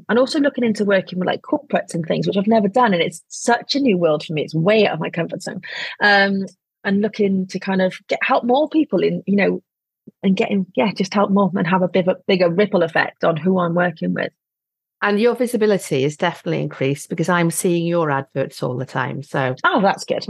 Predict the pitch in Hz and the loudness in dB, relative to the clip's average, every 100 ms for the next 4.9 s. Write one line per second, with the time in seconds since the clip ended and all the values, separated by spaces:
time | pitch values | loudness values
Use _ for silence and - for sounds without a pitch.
0 | 202 - 233 220 - 196 - 196 175 180 | -2 0 2 4 2 -2 0 2 2 0
1 | 185 180 - 170 156 156 170 165 151 143 | -4 -4 -6 -6 -2 -2 0 0 -2 -4
2 | 131 147 _ _ _ _ - 294 339 415 | -4 -6 _ _ _ _ -2 2 2 2
3 | 381 349 381 480 302 294 226 185 190 220 | 0 0 2 0 0 -2 0 0 2 2
4 | 247 262 254 226 - 262 226 226 | 2 2 0 -2 -2 0 0 -2